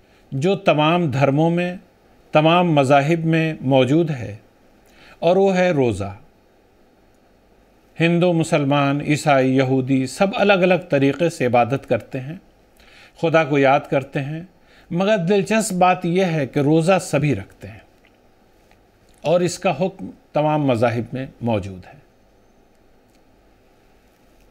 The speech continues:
रोज़ा मुसलमानों पर फ़र्ज़ है और दुनिया में मुसलमानों की बड़ी तादाद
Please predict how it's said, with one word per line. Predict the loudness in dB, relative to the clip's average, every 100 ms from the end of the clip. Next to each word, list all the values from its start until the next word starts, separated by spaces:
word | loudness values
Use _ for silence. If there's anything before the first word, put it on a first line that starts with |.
| _ _ _
रोज़ा | -2 0 2 2
मुसलमानों | 0 0 2 4 2 2
पर | 0
फ़र्ज़ | 2 0 0 -2
है | -4 -6 -12 _ _ _ _ -20 _ _ -2
और | 0 2
दुनिया | 2 0 2 2
में | 2 2 2
मुसलमानों | 0 0 0 2 0 0
की | 0
बड़ी | 2 2 2 4
तादाद | 2 2 -2 -6